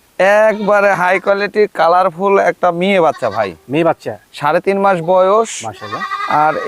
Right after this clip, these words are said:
Speaker 1: এই বাচ্চা গোটা বাংলাদেশ, কিয়ারিং খুরচা, বিকাশ খুরচা সহ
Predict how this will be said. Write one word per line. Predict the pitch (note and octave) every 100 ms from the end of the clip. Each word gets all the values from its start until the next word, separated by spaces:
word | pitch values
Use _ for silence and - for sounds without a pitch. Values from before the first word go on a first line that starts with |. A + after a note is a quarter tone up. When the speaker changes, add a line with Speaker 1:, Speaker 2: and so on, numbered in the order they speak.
| F#3
Speaker 1:
এই | G3+
বাচ্চা | G3 G3+ - G3+ G3
গোটা | F3+ G3+ G3 G3
বাংলাদেশ, | E3+ F#3 F#3+ F#3+ F3 D3 C3 - -
কিয়ারিং | E3 F#3 F#3+ G3 F3+
খুরচা, | F#3+ E3+ G3+
বিকাশ | F3+ F3 F3 F#3 -
খুরচা | F#3 F3 F#3+ F3+
সহ | - F#3